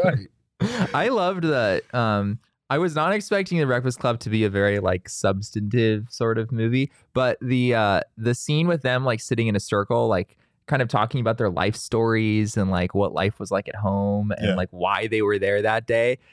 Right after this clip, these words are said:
Speaker 2: There was actually, like, it was like, okay, this is, like, I don't know. It,
Speaker 1: I
Speaker 2: there were some life lessons to be learned in this, in this conversation. I enjoyed that.
Speaker 1: The one thing that John Hughes films do is really, they just summarize what it's like being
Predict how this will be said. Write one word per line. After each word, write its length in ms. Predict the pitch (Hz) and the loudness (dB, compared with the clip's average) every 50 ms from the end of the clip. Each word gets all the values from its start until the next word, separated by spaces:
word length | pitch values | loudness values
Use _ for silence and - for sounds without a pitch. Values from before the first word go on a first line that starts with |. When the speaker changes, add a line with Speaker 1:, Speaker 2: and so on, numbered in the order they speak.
| _ _ | _ _
Speaker 2:
There 160 | - 147 202 403 | -4 -2 0 0
was 140 | 480 392 302 | 0 0 0
actually, 500 | 170 175 339 - - - 339 392 392 381 | 0 0 -2 -4 -4 -4 -2 0 0 0
like, 340 | 359 208 175 165 156 151 - - _ _ _ _ _ _ _ | 2 2 2 0 0 -2 -6 -16 _ _ _ _ _ _ _
it 40 | - | -4
was 220 | 302 381 349 - 403 | -2 -2 -2 0 0
like, 240 | 427 370 330 185 | 0 0 0 0
okay, 480 | - 151 196 - - 339 214 226 294 330 - - | 0 -2 0 0 0 0 0 2 0 -2 -2 -6
this 220 | - 254 - - | -8 -8 -4 -2
is, 180 | 349 330 285 - | -2 -2 -2 -2
like, 480 | 277 196 185 175 165 - - - - _ _ _ _ - | 0 0 0 0 -2 -4 -10 -18 -20 _ _ _ _ -8
I 60 | 202 | -6
don't 140 | 202 294 370 | -4 -4 -2
know. 340 | 381 370 320 131 107 104 117 117 | -2 0 0 2 0 0 -2 -2
It, 160 | - 135 147 | -2 0 0
Speaker 1:
I 40 | 160 | 2
Speaker 2:
there 100 | 156 175 | 2 0
were 80 | 196 | -2
some 200 | - - 226 208 | -2 -4 -4 -2
life 240 | 202 196 208 208 - | 0 0 0 0 0
lessons 520 | 196 196 214 - - 175 117 101 95 - - | 0 -2 -2 -2 -2 0 0 0 0 0 -2
to 100 | - 113 | -2 -2
be 120 | 101 107 | 0 2
learned 340 | 101 101 101 98 98 95 98 | 2 2 2 2 2 2 2
in 100 | 95 101 | 2 2
this, 260 | 101 92 95 - - - | 2 2 0 -2 -4 -4
in 180 | - 104 101 | -4 -2 -2
this 140 | 101 98 - | -2 -4 -4
conversation. 680 | - - 98 98 95 98 104 - - - 104 - - - | -4 -2 -2 -2 0 -2 -4 -4 -4 -4 -4 -4 -4 -2
I 80 | 113 113 | 0 0
enjoyed 340 | 127 131 143 143 139 123 101 | 0 2 2 0 0 0 -2
that. 200 | 90 - - - - | -4 -4 -6 -4 0
Speaker 1:
The 80 | 135 | 0
one 200 | 139 143 151 160 | 2 2 2 0
thing 360 | 151 165 160 135 120 120 120 - _ _ _ _ - | 0 0 -2 -2 -4 -12 -14 -16 _ _ _ _ -2
that 180 | 107 107 107 | 0 0 2
John 280 | 104 107 107 110 113 110 | 2 4 4 4 4 2
Hughes 360 | 101 95 117 104 104 101 - | 0 0 2 2 2 0 0
films 520 | - - - 107 101 98 95 101 98 92 92 | -4 -2 0 2 2 2 2 0 0 -2 -2
do 380 | 95 95 92 95 95 98 98 | -2 0 0 2 2 2 2
is 300 | 92 92 95 92 92 92 | 2 0 0 -2 -2 -4
really, 540 | 92 101 104 110 110 110 110 107 104 98 95 - _ _ _ _ _ _ _ _ _ _ | -4 -2 0 0 2 2 2 2 0 -2 -4 -6 _ _ _ _ _ _ _ _ _ _
they 180 | - 110 107 101 | -2 -2 0 0
just 380 | 92 101 92 - - - - - | 0 0 -2 -2 -6 -12 -16 -16
summarize 760 | - - - 120 117 117 107 101 95 92 92 90 90 87 87 | -8 -4 -2 0 0 2 2 2 2 2 2 2 0 -2 -2
what 180 | 98 101 98 95 | 0 0 0 0
it's 220 | 95 - - - | -4 -6 -4 -2
like 360 | 98 92 92 92 - - 98 | 0 0 2 0 -2 -4 -6
being 600 | 87 90 92 92 92 95 95 90 90 87 85 85 | -4 -2 -2 0 0 0 0 0 -2 -4 -6 -8